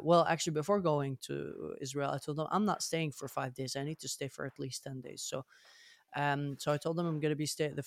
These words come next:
first five days I'll be a part of the delegation, and the last five days I will be wandering around. So I got an Airbnb in Tel Aviv for the last five days. Uh, the first five days were, you know, fin-,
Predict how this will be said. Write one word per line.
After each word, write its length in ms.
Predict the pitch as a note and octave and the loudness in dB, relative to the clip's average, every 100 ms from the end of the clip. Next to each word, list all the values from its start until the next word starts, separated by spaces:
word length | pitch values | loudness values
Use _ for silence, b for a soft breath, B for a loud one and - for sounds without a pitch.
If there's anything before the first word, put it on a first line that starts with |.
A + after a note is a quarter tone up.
| - | 0
first 180 | D#3 - | 0 2
five 180 | D3+ | 0
days 220 | C3+ D3 C#3+ | 2 0 2
I'll 200 | C#3 C#3 | 0 -2
be 20 | |
a 120 | C#3 E3 | 0 2
part 120 | E3+ | 2
of 100 | E3 | 2
the 100 | E3 | 0
delegation, 520 | D3+ D3+ D#3+ D#3+ G3 | 2 0 0 -2 -2
and 120 | D3+ C#3 | -2 0
the 80 | |
last 300 | C#3 C#3+ C#3+ | 2 2 2
five 300 | - C3+ C3 | 0 -2 0
days 240 | C3+ D3 C#3 | -2 -2 -2
I 100 | C3 | -2
will 220 | C3 C3+ | -4 -6
be 400 | C#3 C#3 C3+ C3+ - - | -4 -2 -2 -2 -6 -10
wandering 640 | B2+ C#3+ C#3+ D3 D3+ D3+ D3 | -2 2 4 4 2 2 0
around. 460 | D3+ D#3+ C3+ C3+ - | 2 2 0 -4 -6
So 260 | - C#3 | -2 -2
I 160 | - C#3+ | -2 -2
got 280 | C#3+ C#3+ C#3+ | -2 -2 -2
an 120 | C#3 - | -6 -4
Airbnb 460 | C3+ C3+ C3+ C3 | -4 -4 -6 -4
in 200 | C3+ C3 | -4 -6
Tel 180 | - C#3 | -8 -10
Aviv 280 | C3 C3 B2+ | -6 -6 -6
for 180 | - C3 | -8 -8
the 120 | C3 | -6
last 280 | C3 C3 - | -6 -8 -4
five 200 | - B2 | -6 -4
days. 360 | C#3+ F#3 A#3+ - b b b b b b b b - | -2 0 -2 -6 b b b b b b b b -4
Uh, 100 | D3+ | -2
the 120 | C#3+ | 0
first 280 | C#3 F3+ D#3 | 2 2 4
five 240 | D#3+ D3 C#3 | 4 4 4
days 240 | D3+ C3+ | 0 2
were, 320 | C3+ C#3+ C#3+ | 0 2 2
you 180 | C#3+ C#3+ | 0 0
know, 200 | C3+ C3 | -2 -4
fin-, 340 | - C#3+ C#3+ | -6 -4 -2